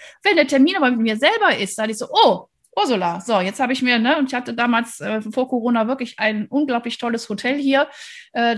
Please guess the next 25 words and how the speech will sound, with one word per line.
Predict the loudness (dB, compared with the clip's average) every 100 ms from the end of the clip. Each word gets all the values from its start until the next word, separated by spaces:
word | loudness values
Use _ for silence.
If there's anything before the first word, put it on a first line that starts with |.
| -2
äh, | -4 -2
Tagesgast, | 0 0 -2 0 -2 -2 -6
äh, | -4 -4
total | -6 -2 -2 0
günstig, | 0 -2 -4 -4
hatte | -2
den | -2 0
kompletten | 0 0 0 2 2
Wellnessbereich | 2 0 -2 -2 -2 0
für | 0
mich | 0 0
alleine, | 0 2 2 0
weil | 0 -2
die | -2 -8
Hotelgäste | -8 -4 -2 0 -2 -4
tagsüber | -6 -6 -2 0
in | 0
ihren | -2 -2 -2
Seminaren | 0 0 0 2 2
waren. | 2 0
Und | 0
dann | -4 -4
lag | -2 -2 -2
ich | -6
da | 0 0 0